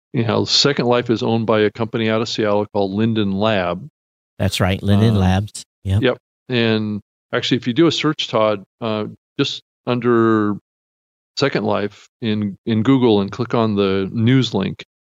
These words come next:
Speaker 1: um, it'll pop up this article, and it has a, has a screenshot of a, of one of the, actually, people will actually record their Second Life worlds, right?
Speaker 2: Now here it is.
Speaker 1: And, and it shows, uh,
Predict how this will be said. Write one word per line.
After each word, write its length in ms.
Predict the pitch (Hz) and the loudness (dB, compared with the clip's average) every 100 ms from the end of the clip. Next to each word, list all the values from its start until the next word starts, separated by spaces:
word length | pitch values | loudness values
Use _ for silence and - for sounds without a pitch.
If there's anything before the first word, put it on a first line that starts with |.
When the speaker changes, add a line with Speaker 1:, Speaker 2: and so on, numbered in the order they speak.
| _ _ _ _ _ - | _ _ _ _ _ -4
Speaker 1:
um, 560 | 104 101 98 92 90 - - | 0 0 0 -2 -4 -8 -2
it'll 280 | 110 104 98 | 2 2 2
pop 200 | 113 - | -2 0
up 100 | 113 - | -2 0
this 180 | 110 - | -4 0
article, 460 | 110 110 117 107 98 | 2 2 2 -2 -2
and 80 | 98 | -2
it 60 | |
has 200 | 107 95 | -4 -2
a, 260 | 101 95 92 _ _ _ _ _ _ 120 | -4 -6 -10 _ _ _ _ _ _ -2
has 100 | 107 | -2
a 60 | |
screenshot 680 | - 208 247 - 117 95 95 _ _ 117 | -2 2 2 2 0 -2 -4 _ _ -4
of 160 | 110 | 0
a, 360 | 107 104 104 101 90 _ | 2 2 0 -2 -6 _
of 140 | 107 98 107 - | -8 -6 -8 -2
one 220 | 110 107 | 0 2
of 140 | 101 | 0
the, 420 | 110 104 107 104 - _ 113 | 2 2 4 2 -2 _ -8
actually, 360 | 110 117 104 - - | -4 -2 -2 -4 -4
people 300 | 117 139 117 | 0 2 4
will 140 | 117 | 2
actually 300 | 113 - 113 | 0 0 0
record 840 | 101 98 - 135 139 117 101 95 - _ _ _ _ _ - | 0 -6 -4 2 4 4 2 -4 -16 _ _ _ _ _ -2
their 360 | 104 104 101 | 2 2 0
Second 340 | 101 120 113 95 | -2 -4 -4 -4
Life 360 | 98 98 - - _ _ - | -4 -4 -8 -20 _ _ 0
worlds, 540 | 123 190 90 - - | 2 2 0 -6 -12
right? 280 | 95 95 110 | -6 -4 -4
Speaker 2:
Now 160 | 92 92 | -4 -4
here 180 | 90 98 | 0 2
it 100 | 113 110 | 2 2
is. 180 | 107 | 2
Speaker 1:
And, 200 | 104 104 - _ _ _ _ _ _ _ _ - | -2 -6 -10 _ _ _ _ _ _ _ _ -2
and 140 | 120 | 0
it 80 | 117 | 0
shows, 480 | - 127 127 123 117 | 0 2 4 2 2
uh, 460 | 117 110 107 104 | 0 2 0 -4